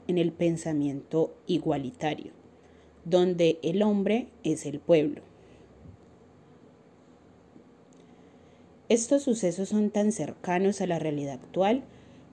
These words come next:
que pareciera que es así, con el patrón de inconformismo que nació en la protesta.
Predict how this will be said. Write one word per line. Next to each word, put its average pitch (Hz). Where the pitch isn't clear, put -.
que 185
pareciera 185
que 160
es 139
así, 139
con 202
el 202
patrón 185
de 185
inconformismo 202
que 180
nació 165
en 143
la 156
protesta. 151